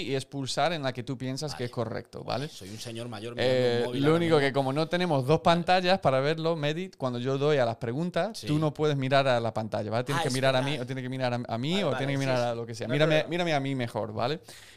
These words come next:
Speaker 1: Entonces,
Speaker 2: Sexy.
Speaker 1: em, la, para que veáis, el tema de hoy, ¿vale? Las preguntas de hoy van a ir, porque lo que está sucediendo en el mundo, covid y todo lo demás, tenemos
Speaker 2: Sí.
Speaker 1: muchos gimnasios que están cerrados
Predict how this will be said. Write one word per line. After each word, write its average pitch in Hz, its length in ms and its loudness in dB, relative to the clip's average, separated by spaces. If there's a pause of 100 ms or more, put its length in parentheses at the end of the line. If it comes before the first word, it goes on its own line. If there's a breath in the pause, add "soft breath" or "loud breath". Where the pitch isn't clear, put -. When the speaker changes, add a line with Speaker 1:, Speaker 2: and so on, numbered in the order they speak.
Speaker 1:
Entonces, 135 320 2
Speaker 2:
Sexy. - 340 -8 (340)
Speaker 1:
em, 123 920 2 (300)
la, 127 880 4
para 127 160 2
que 123 100 -2
veáis, 117 380 0
el 127 160 -4
tema 180 220 0
de 170 140 2
hoy, 151 320 -2
¿vale? 127 280 -4
Las 113 180 -6
preguntas 127 580 -4
de 131 100 -2
hoy 135 140 -2
van 127 160 -2
a 127 120 0
ir, 131 300 -6
porque 104 500 -10
lo - 140 -10
que - 60 -10
está 120 180 -4
sucediendo 131 520 -4
en 107 80 -6
el 107 100 -6
mundo, 117 420 -4
covid 127 460 -2
y 110 120 -8
todo 123 220 0
lo 120 80 -2
demás, 120 280 -2
tenemos 113 240 -4
Speaker 2:
Sí. 120 60 -4
Speaker 1:
muchos 156 320 -2
gimnasios 131 440 -6
que 120 80 -10
están 110 240 -8
cerrados 135 400 2